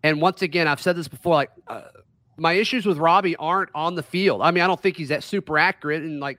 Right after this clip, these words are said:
you know, Peyton's not a perfect quarterback either. It's off-field stuff. It's lack of leadership.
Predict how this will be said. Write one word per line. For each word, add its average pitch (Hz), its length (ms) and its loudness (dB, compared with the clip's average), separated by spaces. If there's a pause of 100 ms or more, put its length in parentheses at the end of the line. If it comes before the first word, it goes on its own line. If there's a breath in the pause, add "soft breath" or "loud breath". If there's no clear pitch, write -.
you 143 100 -6
know, 135 120 0
Peyton's 175 480 -2
not 139 160 4
a 117 40 -2
perfect 135 360 -4
quarterback 135 420 0
either. 123 400 0 (540 soft breath)
It's 160 120 0
off-field 175 520 0
stuff. 76 340 -12 (160)
It's 151 200 -2
lack 143 340 2
of 196 160 -2
leadership. 147 640 -2